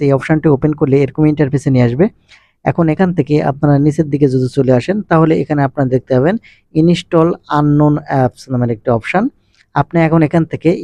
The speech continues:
install unknown apps এই অপশনের উপর ক্লিক করবেন। install unknown apps এই অপশনের উপর ক্লিক করলে এরকম ইন্টারফেস দেখতে পাবেন। এখন উপরের দিকে লক্ষ্য করলে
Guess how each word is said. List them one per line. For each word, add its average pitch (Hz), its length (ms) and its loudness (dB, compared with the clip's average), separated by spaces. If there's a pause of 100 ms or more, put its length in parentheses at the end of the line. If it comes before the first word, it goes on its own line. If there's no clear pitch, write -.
install 160 380 2 (180)
unknown 147 300 0 (200)
apps 151 160 -4 (100)
এই 131 140 2
অপশনের 120 320 -6
উপর 127 180 -6
ক্লিক 117 260 -8
করবেন। 113 280 -2 (760)
install 170 420 0 (120)
unknown 147 260 0 (160)
apps 135 220 -4
এই 143 100 2
অপশনের 147 280 -2
উপর 139 100 -4 (100)
ক্লিক 131 220 -4
করলে 147 180 0 (180)
এরকম 139 240 0 (100)
ইন্টারফেস 143 400 0
দেখতে - 240 -4
পাবেন। 143 200 0 (140)
এখন 151 160 -6 (120)
উপরের 165 300 -2
দিকে 151 240 -2
লক্ষ্য 147 280 0
করলে 139 160 0